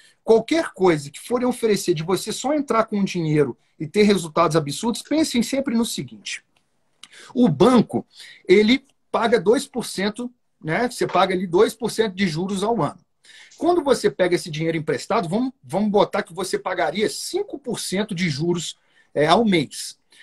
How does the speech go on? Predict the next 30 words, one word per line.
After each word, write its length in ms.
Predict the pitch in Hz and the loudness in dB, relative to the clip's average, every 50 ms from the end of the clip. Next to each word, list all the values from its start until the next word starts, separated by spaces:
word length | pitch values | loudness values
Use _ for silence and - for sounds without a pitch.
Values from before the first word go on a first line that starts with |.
| _ _ _ _ | _ _ _ _
Por 280 | - 339 330 - - - | -4 -4 -4 -4 -6 0
que 200 | - 311 381 392 | 2 2 2 2
que 120 | - - | 0 -4
o 60 | 294 | -4
ban-, 380 | 202 143 127 123 220 277 269 - | -4 -2 0 2 2 2 2 -2
por 240 | - - 277 - - | -6 -6 -6 -6 -4
que 100 | - 330 | -6 -2
que 100 | - 349 | -2 0
ele 80 | 269 | 0
não 120 | 254 262 220 | 0 0 0
pegaria 420 | - 247 220 208 196 175 185 202 | 2 2 4 4 2 0 0 -2
dinheiro 360 | 160 147 151 165 170 185 180 | -4 -4 -4 0 0 0 0
no 140 | 170 165 143 | 0 -4 -4
banco 540 | 120 - - 214 277 247 - - 117 104 - _ _ _ _ _ _ _ | -2 2 4 4 4 4 2 -6 -12 -16 -16 _ _ _ _ _ _ _
se 160 | - - - 233 | -12 -4 -2 -2
ele 120 | 233 226 | -2 -2
tá 200 | 214 - 214 233 | 0 2 0 0
querendo 400 | 226 - 226 202 190 202 214 226 | 2 0 0 0 0 0 0 -2
dez 340 | 165 151 175 202 247 240 - | 0 2 2 2 2 0 -2
por 240 | - - 226 190 - | -10 -12 -12 -12 -10
cento, 320 | - - 190 196 190 - | -8 -6 -4 -4 -4 -4
se 100 | - - | -2 -4
ele 100 | 226 254 | -2 -2
te 140 | - - 240 | -2 -6 -6
paga 360 | - - 208 202 220 208 202 | -2 0 0 2 2 2 2
dez 200 | 175 190 196 196 | 0 0 -2 -2
por 160 | - - 185 | -8 -12 -10
cento 280 | - - 180 180 170 190 | -6 -6 -6 -4 0 0
ao 100 | 175 151 | -2 0
mês? 320 | 139 120 - - - - | -2 -8 -10 -14 -20 -20